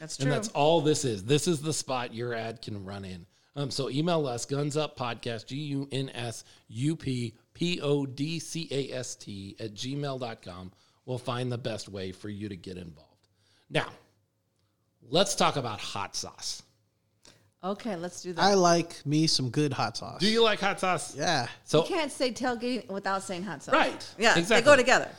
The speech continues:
Speaker 2: So Teardrop Pepper Company's award-winning Golden Habanero Hot Sauce has a delicious pineapple mango garlic
Speaker 1: Mm-mm.
Speaker 2: blend. And we talked to him just a few minutes ago. We talked to Chris
Speaker 3: Chris.
Speaker 2: over at, uh,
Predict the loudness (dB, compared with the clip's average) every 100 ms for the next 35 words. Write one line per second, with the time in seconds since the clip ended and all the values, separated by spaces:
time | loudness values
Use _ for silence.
0 | -20 0 4 4 4 2 4 4 4 6
1 | 4 4 2 4 4 4 2 4 4 4
2 | 4 0 2 2 2 2 -2 0 -2 0
3 | 0 2 0 -2 -4 -2 -2 -2 -2 0
4 | -2 -2 -2 -2 -2 -4 -6 -8 -4 -4
5 | -2 -4 -4 -4 0 0 2 2 0 -2
6 | 0 2 4 2 2 -2 -4 -2 0 0
7 | -2 -6 -10 -14 -18 -12 4 6 8 8
8 | 6 6 4 2 2 0 0 -4 0 0
9 | 0 -2 -2 -2 -2 -4 -6 -4 0 2
10 | 2 4 4 4 2 -2 -2 0 -2